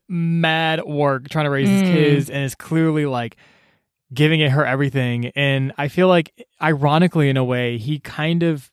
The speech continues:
Speaker 1: he, he seems to sort of overlook a lot of that and just kind of
Speaker 2: Mm.
Speaker 1: her in general, honestly. Like, I remember there was a passage, I don't, I, I, I'm forgetting the exact language, but it was basically something to the effect of, like,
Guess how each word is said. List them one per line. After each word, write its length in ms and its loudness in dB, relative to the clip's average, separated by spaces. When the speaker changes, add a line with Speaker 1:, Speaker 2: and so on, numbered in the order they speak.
Speaker 1:
he, 440 -2
he 140 0
seems 260 2
to 120 -2
sort 140 2
of 100 0
overlook 580 0
a 80 -4
lot 220 -2
of 280 -4
that 320 2
and 80 2
just 140 0
kind 100 2
of 60 2
Speaker 2:
Mm. 80 -2
Speaker 1:
her 220 6
in 260 0
general, 480 -2
honestly. 540 -2
Like, 260 -2
I 60 2
remember 180 4
there 120 6
was 100 4
a 40 2
passage, 340 0
I 40 4
don't, 180 0
I, 220 0
I, 120 -4
I'm 220 -2
forgetting 360 2
the 80 2
exact 320 -2
language, 340 -4
but 80 0
it 60 6
was 100 2
basically 320 0
something 240 -2
to 120 -2
the 100 2
effect 320 -2
of, 140 -6
like, 220 -4